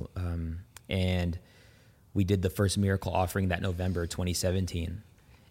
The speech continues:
And Pastor Jabin was like, "Hey, we're gonna be doing this every year. Like, every year we're gonna take an over and above offering, and I wanna start with the launch team, you know?" And,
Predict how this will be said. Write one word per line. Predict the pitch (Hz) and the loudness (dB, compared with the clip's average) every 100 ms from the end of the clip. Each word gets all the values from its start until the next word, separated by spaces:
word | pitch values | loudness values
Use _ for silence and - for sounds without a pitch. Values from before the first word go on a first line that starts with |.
| - | -10
And | - 85 82 - - | -4 -2 -2 -6 -4
Pastor | 92 - | -4 0
Jabin | 90 90 87 | 2 2 4
was | 87 | 2
like, | 85 82 - | 2 -2 0
"Hey, | 98 | 0
we're | 90 | 2
gonna | 98 104 | 4 6
be | 104 | 6
doing | 98 | 4
this | 95 92 | 2 2
every | 87 82 | 0 2
year. | 85 82 95 - - | 0 -2 -6 -12 -6
Like, | 87 82 | -4 0
every | 92 101 | 4 4
year | 95 92 | 6 4
we're | 87 | 2
gonna | 87 | 0
take | - 85 - | 0 -2 -2
an | 85 | -4
over | 78 95 | 0 2
and | 98 | 2
above | 95 90 85 | 4 2 0
offering, | 82 - 90 87 85 - - | -2 -2 -2 0 -2 -6 -6
and | 85 82 82 | -4 -2 -2
I | 90 | 0
wanna | 90 | -2
start | - 95 90 | 0 -2 0
with | 87 | -2
the | 87 | -2
launch | 87 85 - | -2 -4 -6
team, | - 80 - | -4 -4 -4
you | 87 | -4
know?" | 87 87 98 | -4 -4 -4
And, | 82 | -6